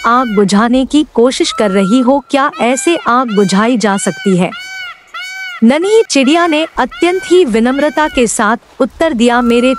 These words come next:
छोटे से प्रयास से शायद ही कुछ होगा, शायद ही ये आग बुझेगी, लेकिन क्या हम हाथ पे हाथ धरे बैठे रहें? हमसे जो भी हो सके वह करना है। प्रयास ही बड़ी चीज है। मैं अपना प्रयास करती रहूंगी, फिर आग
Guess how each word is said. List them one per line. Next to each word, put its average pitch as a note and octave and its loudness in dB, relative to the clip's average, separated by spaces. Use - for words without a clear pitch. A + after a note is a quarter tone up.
छोटे C#4 0
से C#4 0
प्रयास G#3 -2
से B3+ 0
शायद B3+ 0
ही D#4+ 0
कुछ B3 -2
होगा, F#3 0
शायद D#4 0
ही E4 4
ये B3 4
आग A#3 2
बुझेगी, F#3+ 0
लेकिन D4 0
क्या C4 0
हम B3+ -2
हाथ A#3 -2
पे C4 2
हाथ A3+ 0
धरे A3+ 2
बैठे G3 0
रहें? G3+ 0
हमसे B3 0
जो A3+ 2
भी D4 2
हो A#3+ 2
सके A#3+ 0
वह G#3+ 0
करना G3 0
है। A3+ 0
प्रयास G#3 0
ही D#4 4
बड़ी G#3 2
चीज C4+ 2
है। A#3+ 0
मैं B3 0
अपना C4+ -2
प्रयास G3+ -2
करती A3+ 0
रहूंगी, A#3 2
फिर D#4 -2
आग C4 0